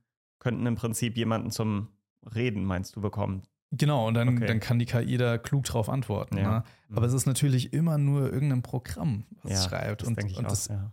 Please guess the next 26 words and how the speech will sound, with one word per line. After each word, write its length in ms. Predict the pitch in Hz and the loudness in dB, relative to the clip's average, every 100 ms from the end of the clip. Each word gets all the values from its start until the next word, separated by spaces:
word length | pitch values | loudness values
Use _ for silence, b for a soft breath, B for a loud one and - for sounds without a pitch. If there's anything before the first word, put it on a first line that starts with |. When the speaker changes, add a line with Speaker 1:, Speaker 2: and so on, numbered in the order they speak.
| - | -6
Speaker 2:
also 200 | 120 120 | -2 0
es 180 | 117 - | 0 -4
ist 300 | - 127 - | -4 -2 2
niemals 300 | 151 175 - | 4 4 2
so 80 | |
dieser 240 | 127 117 107 | 2 4 2
soziale 540 | 101 - 113 135 139 | 0 -2 0 2 0
Kontakt, 600 | - 104 98 - 147 - | 0 -2 -2 -4 -6 -4
dieser 220 | 113 104 | -2 0
zwischenmenschliche, 760 | - 147 - 95 95 - 110 117 | -2 -4 -2 -2 -2 -6 -10 -4
den 140 | 98 | -2
wir 120 | 98 98 | -2 -2
brauchen. 580 | - 104 104 104 113 107 | -4 -2 0 0 -2 -4
Speaker 1:
Mhm. 180 | 107 92 | -4 -2
Speaker 2:
Ähm, 500 | 107 101 98 98 107 _ _ | 0 2 0 0 -4 _ _
aber 160 | 117 104 | -4 -4
es 80 | |
kann 160 | - 113 | -2 -2
das 240 | 127 - | -2 -2
sozusagen 480 | - 117 113 113 120 | -4 -6 -4 -2 0
halt 140 | 113 113 | -2 -4
faken, 500 | - 165 147 98 101 | -8 -8 -6 -6 -4
ne? 220 | 113 120 - _ - | -4 -4 -10 _ -8
Speaker 1:
Mhm. 180 | 101 101 | -4 -2
Speaker 2:
Also 140 | 107 | -2
das, 400 | 107 104 - - | -2 -2 -4 -8